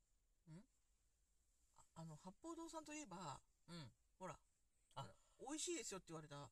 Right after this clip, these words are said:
Speaker 1: えーと、なんだっけ？
Speaker 2: ういろう、違う。
Speaker 1: 違う。
Speaker 2: ういろうじゃない、ういろうじゃない。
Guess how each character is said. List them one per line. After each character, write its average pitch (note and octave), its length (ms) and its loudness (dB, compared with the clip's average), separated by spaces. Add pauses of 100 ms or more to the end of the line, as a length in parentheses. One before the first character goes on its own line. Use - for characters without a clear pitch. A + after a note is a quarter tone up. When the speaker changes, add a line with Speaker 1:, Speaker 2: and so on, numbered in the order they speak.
Speaker 1:
え D#3 240 -2
ー - 40 -6
と、 D3 180 -4
な D#3 120 0
ん D3 40 -2
だ C#3 80 -2
っ - 20 -10
け？ G#2+ 220 -8 (880)
Speaker 2:
う G3+ 100 2
い G#3+ 80 2
ろ F#3+ 340 0
う、 D#3+ 60 -4
違 D#3+ 40 0
う。 - 20 0
Speaker 1:
違 - 20 0
う。 D3 80 -2 (160)
Speaker 2:
う D3+ 120 2
い C#3 40 0
ろ D3+ 160 6
う D3+ 80 -2
じ D3+ 80 -6
ゃ D3+ 60 -2
な D3+ 160 -2
い、 D3 80 -6
う D#3 100 -6
い D#3 60 -6
ろ D#3 80 -6
う D#3 80 -6
じ D#3+ 80 -6
ゃ D#3 40 -4
な D#3 140 -6
い。 - 80 -12